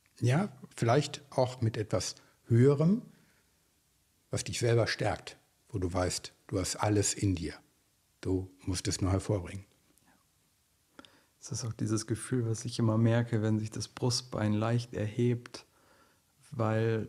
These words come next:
Speaker 2: vielleicht eben auch diese Präsenz da ist von etwas Höherem, was die Schönheit ausmacht.
Speaker 1: Daher kommt ja dieser Begriff Erhabenheit.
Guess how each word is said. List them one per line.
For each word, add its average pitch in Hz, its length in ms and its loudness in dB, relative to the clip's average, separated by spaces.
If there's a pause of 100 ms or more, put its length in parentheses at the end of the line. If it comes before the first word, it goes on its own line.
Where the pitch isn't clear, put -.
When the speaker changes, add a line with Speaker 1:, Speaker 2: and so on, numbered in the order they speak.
(140)
Speaker 2:
vielleicht 117 480 0
eben 110 160 2
auch 120 160 0
diese 113 220 -2
Präsenz 113 540 0
da 113 260 -2
ist 101 220 -4
von 104 440 -2 (240)
etwas 110 420 -6
Höherem, 104 480 -2
was 101 320 -4 (520)
die 110 100 -2
Schönheit 107 500 -2
ausmacht. - 640 -6 (200)
Speaker 1:
Daher 131 240 2
kommt 190 260 2
ja - 80 4
dieser 104 240 4
Begriff 107 280 0
Erhabenheit. 101 840 -2